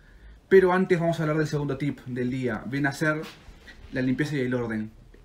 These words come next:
Esto es fundamental, hay que hacerlo en algún momento. Hay gente que prefiere limpiar de mañana, antes de arrancar la jornada. Hay algunos que limpian de tarde, al finalizar la jornada. Yo recomiendo limpiar entre etapa y etapa. ¿Por qué? Porque al finalizar la jornada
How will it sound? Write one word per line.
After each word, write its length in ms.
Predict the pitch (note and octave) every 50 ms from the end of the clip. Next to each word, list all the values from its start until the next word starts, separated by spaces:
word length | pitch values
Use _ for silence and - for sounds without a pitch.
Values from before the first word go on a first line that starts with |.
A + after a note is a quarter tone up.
| -
Esto 400 | - D3 D3 - - D#3+ D3+ D3
es 100 | D3 C#3+
fundamental, 720 | - - C#3+ C#3 B2+ A#2+ A2+ A2+ A2 B2+ A#2+ A#2 A2+ A2 A2 - - -
hay 120 | - B2+
que 80 | - C#3
hacerlo 300 | B2 - D3+ C#3 C#3 C#3
en 60 | C3
algún 180 | B2+ C3 C3 C3
momento. 460 | C3 C#3 C#3+ D#3+ E3 - F3+ F3 -
Hay 60 | -
gente 180 | - F3 F3 D#3+
que 80 | D3+
prefiere 260 | D3 C#3+ - D#3 D3 C3+
limpiar 280 | C3 B2+ C#3 C#3 C#3
de 60 | C3 B2
mañana, 440 | A#2+ B2 C#3+ D#3 E3 F3 F#3 F#3 - - - - - - - - - -
antes 160 | - C3 C3
de 40 | C3+ C3
arrancar 220 | B2 A#2+ C3+ C3+
la 80 | C3 B2+
jornada. 560 | - B2+ A2+ C3+ D3 E3 E3 F3 G3 - -
Hay 140 | - B2+ C#3
algunos 200 | C#3+ D3+ D3+ D3
que 80 | - C#3
limpian 460 | C#3+ C#3+ C#3 D3 C#3 C3 A#2 - A2
de 120 | A#2+ A#2
tarde, 340 | A#2 D3 D3+ D#3+ E3 F#3 -
al 140 | - A2+ A2+
finalizar 340 | - B2+ A#2+ A#2 A2+ D#3 D3+
la 80 | D#3
jornada. 460 | D3+ D3+ C#3+ D#3+ E3 D#3 D3+ D#3 E3+ - - - - - - - -
Yo 140 | - F#3+ F#3
recomiendo 300 | F3 E3+ F3 F3 F3 E3
limpiar 480 | D#3 D3 D3 D#3+ D#3+ E3 F3 - - -
entre 260 | - C#3+ C3+ B2+ C#3+
etapa 240 | B2+ - D3+ D3 D3
y 60 | C#3
etapa. 440 | A#2+ G#2+ B2 A2 G#2+ A2 G2+ - - - - -
¿Por 160 | C3 B2+ B2
qué? 280 | - D#3+ D3+ A#2 A2 G#2 -
Porque 220 | - C3 A#2 B2+
al 40 | B2+
finalizar 340 | - C#3 C3 C3 B2+ E3 E3
la 280 | E3 E3 D#3+ D3+ D3 C#3
jornada 560 | - - F3 - E3+ E3 D#3+ D#3+ E3+ E3+